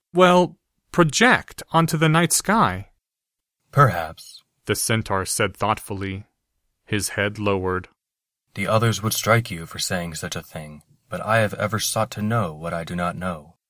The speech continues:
Speaker 2: Why the night sky can foretell the future, that I surely do not know. It is hard enough to grasp the skill itself. All I can say, son of Lily, is that even if what you are saying is true,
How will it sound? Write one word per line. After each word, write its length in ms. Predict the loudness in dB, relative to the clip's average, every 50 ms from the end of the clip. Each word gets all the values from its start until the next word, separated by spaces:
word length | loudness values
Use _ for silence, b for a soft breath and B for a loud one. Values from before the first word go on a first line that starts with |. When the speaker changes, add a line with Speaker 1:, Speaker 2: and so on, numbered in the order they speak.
| _ _ _ _ _ _ _ _
Speaker 2:
Why 260 | -8 -2 2 4 4
the 120 | 4 4 2
night 220 | 2 2 2 0
sky 360 | -2 -4 -2 0 0 0 0
can 140 | -2 -8 -10
foretell 420 | -8 -8 -8 -2 0 0 0 2 0
the 80 | -4
future, 560 | -4 -4 -4 -4 -4 -6 -10 -12 -14 -16 -18 _ _ _
that 260 | 4 4 4 4 0 -4
I 100 | -4 -4
surely 420 | -4 -4 -2 0 0 0 0 -2 -6
do 120 | -12 -14
not 240 | -12 -12 -12 -12 -12
know. 360 | -14 -14 -14 -14 -16 -20 _ _ _ _ _ -6
It 40 | -6
is 100 | -4 2
hard 180 | 2 4 4
enough 260 | 6 6 4 4 4 0
to 100 | -6 -10
grasp 400 | -2 2 4 4 4 2 -2 -4
the 100 | -6 -4
skill 300 | -4 -4 -2 -2 -2 -2
itself. 640 | 0 0 2 2 4 2 2 0 -6 -14 -20 -20 _ _ _ _ _ _ _ _ _ _ _
All 180 | 0 4 6 6
I 100 | 6 6
can 160 | 4 2 -2
say, 400 | -2 -2 -2 -2 -2 -4 -6 -6
son 260 | -6 -4 -4 -2 -4
of 140 | -4 -8 -8
Lily, 380 | -8 -10 -10 -10 -14 -16 -18 _ _ _ _ _
is 80 | -8
that 180 | -6 -6 -6 -6
even 240 | -4 -2 0 0 0
if 140 | 0 0 -2
what 160 | -4 -4 -4
you 120 | -2 0
are 100 | 0 0
saying 380 | 0 0 0 0 0 2 2 0
is 140 | 0 -2 -4
true, 480 | -6 -6 -6 -6 -6 -6 -10 -14 -16